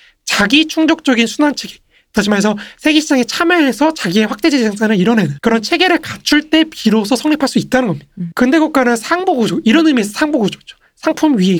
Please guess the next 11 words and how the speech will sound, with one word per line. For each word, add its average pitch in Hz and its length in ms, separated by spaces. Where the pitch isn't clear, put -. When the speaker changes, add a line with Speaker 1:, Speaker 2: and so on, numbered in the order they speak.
Speaker 1:
상품 294 300
시장과 240 560
삼 311 180
대 330 80
시장 226 200
위에 226 280
있는 254 180
상부 349 380
구조로서의 220 560
근대 262 300
국가는 214 600